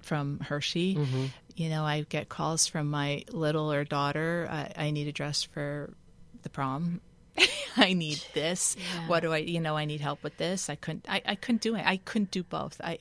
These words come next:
Speaker 1: I had to choose, and I had to choose Damon because he was the one that needed most help. Um, I was totally exhausted. It, it, it was, if it wasn't for the nurses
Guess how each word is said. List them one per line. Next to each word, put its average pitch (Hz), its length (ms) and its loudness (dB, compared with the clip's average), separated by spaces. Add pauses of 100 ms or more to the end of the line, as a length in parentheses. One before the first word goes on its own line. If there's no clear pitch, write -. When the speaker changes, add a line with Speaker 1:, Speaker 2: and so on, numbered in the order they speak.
Speaker 1:
I 165 120 -2
had 170 320 0
to 180 100 -2
choose, 175 460 -2
and 160 180 -2
I 151 60 -2
had 156 280 -4
to 165 80 -12
choose - 280 -6
Damon 151 260 -4
because 147 320 -8
he 147 140 -8
was 143 180 -6
the 160 100 -10
one 143 180 -8
that 143 200 -8
needed 143 260 -10 (200)
most 143 280 -6
help. 147 240 -6 (460)
Um, 147 400 0
I 170 200 8
was 165 220 2
totally 143 500 -4
exhausted. - 640 -6 (100)
It, 170 180 -2
it, - 200 -4
it 165 120 -4
was, 156 420 2 (680)
if - 180 2
it - 80 2
wasn't 185 300 6
for 196 160 0
the 185 100 2
nurses 170 760 2